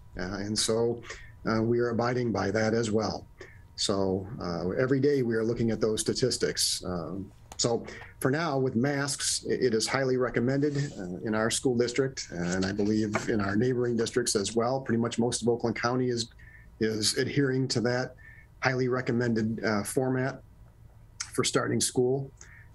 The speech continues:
uh, with the mandate for school transportation, school buses. Uh, and we'll be, we monitor that very closely.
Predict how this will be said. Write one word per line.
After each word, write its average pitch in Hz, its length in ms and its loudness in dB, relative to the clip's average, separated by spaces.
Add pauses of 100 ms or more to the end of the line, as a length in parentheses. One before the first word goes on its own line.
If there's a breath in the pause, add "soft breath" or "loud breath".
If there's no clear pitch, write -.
uh, 98 200 2
with 127 320 2
the 117 380 2
mandate 120 560 2
for 110 260 2
school 113 460 0
transportation, 120 840 0
school 107 240 0
buses. 113 480 0 (920 loud breath)
Uh, 87 320 -2
and 107 200 2
we'll 113 140 2
be, 107 360 0
we 110 440 0
monitor 113 480 0
that 113 200 0
very 110 240 2
closely. 107 580 -2